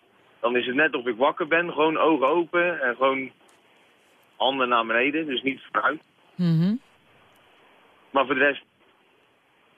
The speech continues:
Speaker 1: onder een soort van, eh, hypnose of zo. Niet echt bij bewustzijn. Kan ze doen, ze kunnen mijn handen, hun handen voor mijn ogen doen.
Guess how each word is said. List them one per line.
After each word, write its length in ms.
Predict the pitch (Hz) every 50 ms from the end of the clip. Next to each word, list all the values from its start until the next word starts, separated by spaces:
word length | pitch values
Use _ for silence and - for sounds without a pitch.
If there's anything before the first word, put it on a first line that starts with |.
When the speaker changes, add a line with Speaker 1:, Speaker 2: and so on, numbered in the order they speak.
| _ _
Speaker 1:
onder 280 | 123 127 120 113 107 104
een 180 | 110 110 107 107
soort 340 | - - 117 107 104 107 -
van, 400 | - 101 98 98 95 92 95 95
eh, 180 | 92 92 92 90 90 - _ _ - - - - - - _ _ _ _ _ _ _
hypnose 560 | - 92 90 82 87 90 101 120 131 131 147
of 120 | 143 139 -
zo. 220 | - 147 139 135 - - _ - - - -
Niet 200 | - 117 117 -
echt 180 | 107 113 - -
bij 200 | - 117 113 104
bewustzijn. 580 | 92 101 107 135 143 - - 165 147 135 131 123 _ _ _ _ _ _ _ - - _ _ _ _ _ _ _ _ _ _ _ _ _ _ _ _ _ _ _ _ _ _
Kan 320 | - 131 120 117 117 110 101
ze 140 | - 123
doen, 260 | 110 123 120 120 120 113
ze 60 | -
kunnen 240 | - 143 135 123 117
mijn 120 | 117 117
handen, 380 | 123 147 156 147 131 123 110 110 - _ _ _
hun 200 | - 139 147 139
handen 320 | 131 135 139 135 123 113
voor 140 | - 135 127
mijn 200 | 131 135 127 123
ogen 300 | 131 156 160 131 123 127
doen. 260 | 107 113 101 98 98